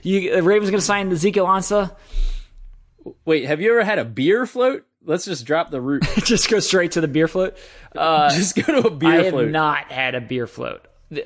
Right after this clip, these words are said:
Speaker 1: I think probably the closest would be, like, if you're at, like, a, no, I haven't. I mean, the closest would be, like, at your,
Speaker 2: <laughs>
Speaker 1: if you're at, like, a fancy restaurant and it's, like, a dessert that has some sort of, like,
Speaker 2: The affogato?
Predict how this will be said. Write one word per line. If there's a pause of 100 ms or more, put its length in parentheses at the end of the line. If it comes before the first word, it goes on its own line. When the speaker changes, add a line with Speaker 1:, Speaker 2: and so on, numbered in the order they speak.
Speaker 1:
I
think
probably
the
closest
would
be,
like,
if
you're
at,
like,
a, (2500)
no,
I
haven't.
I
mean,
the
closest
would
be,
like,
at
your,
Speaker 2:
<laughs>
Speaker 1:
if
you're
at,
like,
a
fancy
restaurant
and
it's,
like,
a
dessert
that
has
some
sort
of,
like,
Speaker 2:
The
affogato?